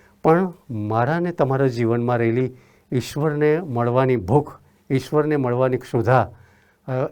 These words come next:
ઈશ્વરને મળવાની તૃષ્ણા, એ પરિપૂર્ણ થતી નથી. તો જ્યાં સુધી પિતા એ ચિત્રમાંથી પગ મૂકીને બહાર આવીને આપણી મુલાકાત ના કરે,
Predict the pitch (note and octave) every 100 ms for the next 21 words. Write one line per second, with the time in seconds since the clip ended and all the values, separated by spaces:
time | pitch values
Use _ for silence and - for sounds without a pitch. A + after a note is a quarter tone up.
0 | D3+ A#2 D3+ D3+ D3+ B2 A#2+ C#3 C#3 -
1 | C3 A#2 D#3+ B2+ F#2+ - _ F3 D#3+ D3
2 | C3 B2+ B2 A#2 A2+ A2 A2 G2+ A2+ A2+
3 | A2 C#3+ F#3 F3+ C#3+ E3 E3+ _ _ -
4 | C3+ E3 A#2+ F#2+ - _ _ - B2+ C3+
5 | C#3+ C#3 C#3+ D3 - - D#3 B2+ - B2+
6 | - B2 A2+ A2+ A2+ G#2 - B2 A#2 B2+
7 | A2+ A2 A#2+ A2+ A2+ A2+ A#2 C3+ E3 F3
8 | A#2+ A#2